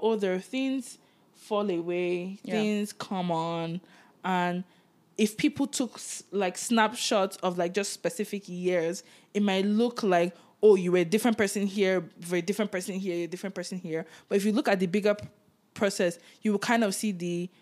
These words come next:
Speaker 1: almost like the intertwine and, like, the,
Speaker 2: Yeah.
Speaker 1: um, interconnectedness between all those, like, persons, I guess.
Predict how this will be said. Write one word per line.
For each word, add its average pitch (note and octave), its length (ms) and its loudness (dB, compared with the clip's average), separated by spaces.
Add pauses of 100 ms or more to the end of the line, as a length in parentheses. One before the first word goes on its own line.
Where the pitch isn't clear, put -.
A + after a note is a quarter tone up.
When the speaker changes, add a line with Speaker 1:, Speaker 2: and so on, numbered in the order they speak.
(380)
Speaker 1:
almost G#3 320 2
like F3+ 160 0
the F3+ 240 -4
intertwine G3 680 -2
and, D#3 120 -4
like, D#3+ 180 -6
the, E3 140 -6
Speaker 2:
Yeah. F#3+ 220 -6
Speaker 1:
um, E3+ 360 -2
interconnectedness F3+ 1000 -6
between F3 380 -8 (140)
all F3 400 2 (500)
those, E3+ 480 0
like, D#3 360 -4 (680)
persons, F3 560 -2
I D#2 80 -8
guess. - 380 -8